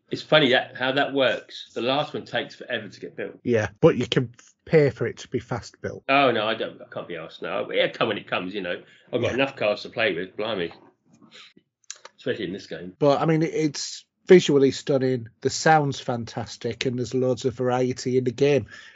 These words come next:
Speaker 2: If you want an arcadey experience for driving, who are you gonna call?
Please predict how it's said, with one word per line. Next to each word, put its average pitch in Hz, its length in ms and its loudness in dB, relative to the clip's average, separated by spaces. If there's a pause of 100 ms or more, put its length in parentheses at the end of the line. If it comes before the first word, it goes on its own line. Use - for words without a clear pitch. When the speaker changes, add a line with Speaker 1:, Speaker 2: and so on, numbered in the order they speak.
(120)
Speaker 2:
If - 280 4
you 139 60 4
want 135 300 4
an 120 420 -6 (220)
arcadey 131 760 2
experience 123 760 0
for - 140 -4
driving, 117 580 0 (140)
who 131 120 6
are 127 40 8
you 131 140 4
gonna 135 220 6
call? 143 500 0